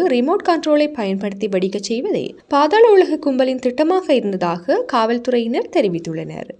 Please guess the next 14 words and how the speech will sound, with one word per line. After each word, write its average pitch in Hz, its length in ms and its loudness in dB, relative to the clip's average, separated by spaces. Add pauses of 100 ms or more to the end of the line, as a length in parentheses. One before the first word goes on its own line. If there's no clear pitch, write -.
(120)
இருப்பினும் 233 480 2
இந்த 247 220 0
பாதாள 277 400 2
உலக 285 320 2
கும்பல் 233 360 -2
கைது 196 280 -2
செய்யப்பட்டதால் 190 760 -4
ஒரு 247 220 0
பாரிய 294 420 2
பேரழிவு 233 500 0
தவிர்க்கப்பட்டுள்ளதாகவும் 196 1300 -4
காவல்துறை 381 600 4
வட்டாரங்கள் 254 680 0
தெரிவித்துள்ளன. 165 580 -2